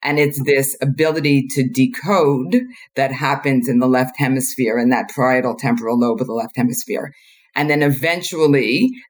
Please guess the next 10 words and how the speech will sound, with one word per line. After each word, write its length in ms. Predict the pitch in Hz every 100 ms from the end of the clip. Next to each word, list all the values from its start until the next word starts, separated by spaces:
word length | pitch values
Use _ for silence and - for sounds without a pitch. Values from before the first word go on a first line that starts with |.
| -
as 260 | 151 156 147
we 140 | 151
become 320 | 143 135 143 135
proficient 460 | 135 123 131 135
readers, 480 | 190 240 185 147 143
it 140 | 139 120
goes 220 | 139 139
to 120 | 151
this 240 | 127 139
word 400 | 127 139 139 135